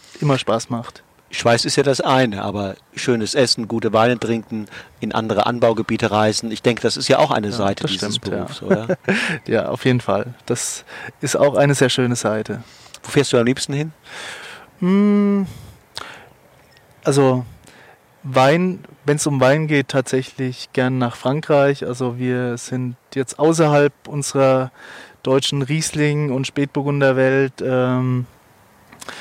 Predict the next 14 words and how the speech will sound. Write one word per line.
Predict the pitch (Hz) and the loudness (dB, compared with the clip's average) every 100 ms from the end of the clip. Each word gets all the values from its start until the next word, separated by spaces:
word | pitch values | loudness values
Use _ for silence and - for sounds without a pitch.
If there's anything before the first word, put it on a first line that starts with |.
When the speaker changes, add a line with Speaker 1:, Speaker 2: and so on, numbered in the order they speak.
| - - _ | -18 -20 _
Speaker 1:
ziemlich | - 147 135 | -2 0 0
frankophil, | - 131 127 120 127 127 131 127 131 | 0 0 2 0 -2 -2 0 -2 -2
was | 123 120 113 107 | -4 -4 -6 -8
Speaker 2:
Mhm. | 110 117 - _ _ - _ _ _ _ _ _ _ - | -12 -18 -20 _ _ -20 _ _ _ _ _ _ _ 0
Speaker 1:
Wein | 127 147 | 2 4
angeht, | 135 147 143 135 139 135 | 2 -2 0 2 2 0
aber | - 131 135 | 0 2 2
sonst | - 151 165 | 4 0 2
auch | 127 131 135 | 2 2 2
kreuz | - 127 127 139 | -2 0 0 -2
und | 131 | -6
quer, | - 120 123 131 131 131 123 | -2 0 2 2 0 -2 -4
ähm, | 123 123 123 | -4 -4 -4
Europa | 127 120 135 139 139 131 127 127 | -4 -2 -2 -2 0 2 2 -2